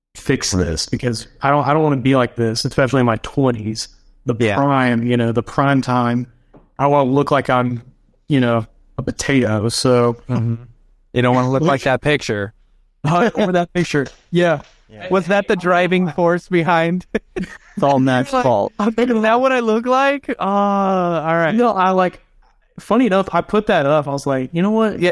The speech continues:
Speaker 1: it's funny." I, I,
Speaker 2: Uh-huh.
Speaker 1: I, that's the thing too. I can laugh at, like, myself as well. Like, I knew that was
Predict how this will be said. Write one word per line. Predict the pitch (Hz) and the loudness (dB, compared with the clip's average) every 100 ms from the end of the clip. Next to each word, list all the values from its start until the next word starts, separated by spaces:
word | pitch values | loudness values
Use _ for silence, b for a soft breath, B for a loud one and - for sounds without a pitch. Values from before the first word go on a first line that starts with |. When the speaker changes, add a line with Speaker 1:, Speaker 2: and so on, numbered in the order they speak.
| 185 | 0
Speaker 1:
it's | 175 | -4
funny." | - 185 160 131 135 | -2 0 2 2 2
I, | 147 147 143 143 | 0 0 0 0
I, | |
Speaker 2:
Uh-huh. | 151 156 131 | 0 -2 -2
Speaker 1:
I, | 247 254 | -4 -2
that's | 262 214 | -2 -2
the | |
thing | 226 180 | -2 0
too. | 180 | 2
I | 160 | 0
can | 185 160 | 0 -2
laugh | 135 135 139 | 0 0 0
at, | 139 127 | -4 -6
like, | 120 117 - _ _ _ _ | -6 -8 -16 _ _ _ _
myself | 139 123 - 135 120 117 | -2 0 0 2 2 0
as | 107 | 0
well. | 113 101 104 | 0 0 0
Like, | 127 | 2
I | |
knew | 143 151 | 2 4
that | 143 | 2
was | 123 - | 0 -4